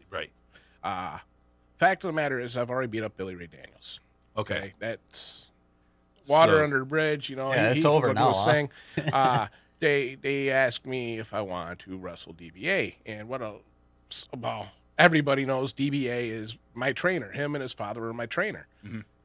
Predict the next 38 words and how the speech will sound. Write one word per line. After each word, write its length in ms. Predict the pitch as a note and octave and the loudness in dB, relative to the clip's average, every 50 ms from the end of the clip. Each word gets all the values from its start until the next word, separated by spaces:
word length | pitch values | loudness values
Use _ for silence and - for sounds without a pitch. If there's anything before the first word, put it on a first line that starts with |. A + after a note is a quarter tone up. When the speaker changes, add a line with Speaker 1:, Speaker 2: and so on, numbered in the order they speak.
| _ _ | _ _
Speaker 2:
Absolutely, 840 | E3+ G3 G#3 G3+ - - - F3+ F#3 A#3 D4 D4+ - C#3 A#2 G2+ - | 0 2 2 2 2 0 -2 -2 -4 -4 -6 -6 -6 -6 -6 -6 -4
'cause 180 | - D#3+ D3+ - | -4 -2 0 2
I've 200 | C#3+ E3+ - - | 0 0 0 0
never 340 | E3 E3+ F#3 G#3 G3 G3+ F#3+ | 2 4 4 4 4 2 -2
beat 380 | D#3 - - F#3 A3 C#4+ C#4+ | -2 -4 -6 -6 -6 -6 -6
him 260 | - C#3+ C#3 B2 A#2 B2+ | -4 -2 -2 -2 -2 -2
one-on-one. 760 | C3+ C#3 D3 D3+ C#3+ C#3+ C#3+ D3+ F#3 - B2+ A2 D#2+ D#2 - _ _ _ _ _ - | 0 0 2 2 2 0 -2 -2 -4 -4 -4 -4 -6 -8 -14 _ _ _ _ _ -8
Speaker 1:
Okay. 100 | B2 - - F#3 G3+ | -8 -8 -4 -4 2
Speaker 2:
So 380 | G3 E3+ D3 D3 C#3+ - - G#2 | 6 6 6 6 6 2 -2 -6
<laughs> 800 | - - - - - - D5 - B3 G3+ D#3+ - - - - - - | 0 6 8 8 8 10 8 8 8 8 6 2 0 -4 -4 4 8
I 140 | - F3 D#3+ | 8 10 10
wanted 340 | D#3+ D#3+ G#3+ D#4 E4+ D4+ G3 | 10 8 6 6 4 4 4
to 100 | D#3+ C3 | 4 4
have 220 | A#2+ C#3+ C3+ C3+ | 4 2 0 0
the 60 | C3 C3+ | -2 -4
match 280 | C3+ B2+ A#2 B2+ - | -4 -4 -4 -4 -4
with 100 | - - | -6 -6
him. 100 | - G2+ A#2 | -8 -6 -2
And 180 | D#3 D#3+ D3 A#2+ | -4 -4 0 2
then 220 | F3 F#3 A#3+ C#4 | 2 4 4 4
they 80 | B3 G#3+ | 2 2
were 100 | F#3+ F3 | 4 4
like, 160 | E3+ D3+ - | 2 2 2
"Okay, 280 | F3+ F#3+ - G3 E3+ - - - - - - _ | 0 2 2 2 0 0 -4 -14 -20 -20 -20 _
well, 180 | - F3+ E3+ D#3+ | 2 4 4 4
by 240 | C3+ D3+ D3+ F3 G3 | 4 4 2 2 2
the 100 | F3+ F#3 | 2 -2
way, 280 | F3+ E3+ D#3 D3+ D3+ | -2 0 0 0 -2
we're 140 | D3 C#3 C3+ | -4 -6 -10
putting 280 | C3 - - D#3 D3+ C#3+ | -8 -8 -6 -6 -6 -6
the 80 | B2+ | -8
Devil's 320 | A#2+ B2+ B2+ B2+ C3 A2+ A#2+ | -8 -8 -8 -8 -8 -8 -8
Right 200 | B2+ A#2+ B2+ D3+ | -8 -8 -6 -6
Hand 280 | - E3+ G#3+ A#3+ G3+ | -4 -4 -4 -2 -4
in 100 | C3+ A#2+ A#2 | -6 -8 -8
there 140 | A#2 A#2 A2+ | -8 -10 -8
with 220 | G#2+ G#2 G2 - | -10 -12 -12 -12
you." 160 | G2 D#2 A1+ | -14 -14 -14